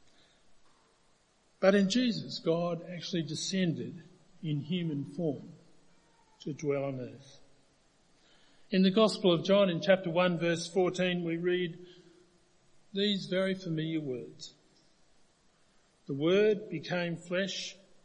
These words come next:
and made his dwelling among us. We have seen his glory, the glory of the one and only Son, who came from the Father,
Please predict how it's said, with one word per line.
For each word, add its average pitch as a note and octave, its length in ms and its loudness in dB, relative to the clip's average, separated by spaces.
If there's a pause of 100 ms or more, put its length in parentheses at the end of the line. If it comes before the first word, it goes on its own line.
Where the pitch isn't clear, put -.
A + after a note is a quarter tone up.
(560)
and C#3 200 -4
made F#3+ 340 6
his E3+ 340 0
dwelling E3+ 580 0 (540)
among D3 300 0
us. - 460 -12 (880)
We F#3+ 180 2
have F#3+ 100 4
seen A3 260 4
his G#3 160 2
glory, G#3+ 440 2 (420)
the D3 80 -12
glory F#3+ 420 -2
of F#3 120 -4
the E3+ 80 -2
one D#3 240 -4
and D#3+ 100 -4
only D#3 260 -4
Son, - 380 -12 (640)
who C#3 120 -10
came F3 360 -4
from F3 200 -8
the D#3 80 -4
Father, B2+ 540 -8